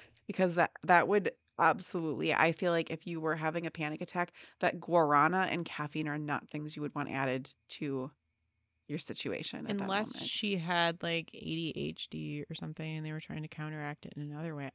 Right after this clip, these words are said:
Speaker 2: I don't know.
Speaker 1: Yeah, they
Speaker 2: But
Speaker 1: don't know what that shit is back then,
Speaker 2: No,
Speaker 1: so.
Speaker 2: no. What I do know is that Morse, I'm sure they told him, I'm guessing that they told Uncle John that he w-, just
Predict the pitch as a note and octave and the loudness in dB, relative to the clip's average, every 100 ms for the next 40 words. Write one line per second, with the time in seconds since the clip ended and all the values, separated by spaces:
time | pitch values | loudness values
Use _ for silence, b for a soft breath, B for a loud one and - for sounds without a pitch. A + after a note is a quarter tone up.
0 | _ G3 B3 G#3 C3 E3 C#3+ D#3 - B | _ 4 4 4 -2 -6 -6 -8 -12 B
1 | B G3+ F3 F3 F3+ F#3+ D#3 D3 - - | B 0 2 4 6 6 6 2 -2 -4
2 | - D#3+ - D#3 - - - G3+ F3 C3 | -4 -6 -6 -8 -10 -8 -6 -2 -2 -2
3 | - - G3 F#3 F#3 A2+ - _ _ _ | -4 -8 -8 -4 -2 -2 -6 _ _ _
4 | - G#3+ G#3+ G#3 A3 A#3 G3 F3 E3+ - | -4 0 2 0 0 0 0 0 0 -2
5 | E3+ F3 E3 D#3 D#3 - _ _ _ F#3 | -4 -4 -2 0 0 -4 _ _ _ -4
6 | F3+ F3 F#3 - - A3+ - C#4+ B3 G3 | 0 0 -2 -2 -2 0 0 0 2 0
7 | E3 D#3+ D#3+ E3+ D#3 D3 D3 D#3+ - _ | -4 -4 -2 -4 -6 -6 -6 -10 -12 _
8 | - A#3+ A#3 E3+ - E3+ D#3+ D#3+ E3 E3 | 0 2 2 0 -2 -8 -6 -6 -6 -4
9 | D#3 D3+ G3+ _ _ F3+ E3 D#3+ D#3 D3+ | -4 -6 -10 _ _ -8 -6 -4 -2 -2
10 | D3+ D#3 F3+ D#3+ - E3 E3 | -2 -4 -2 -4 -6 -8 -8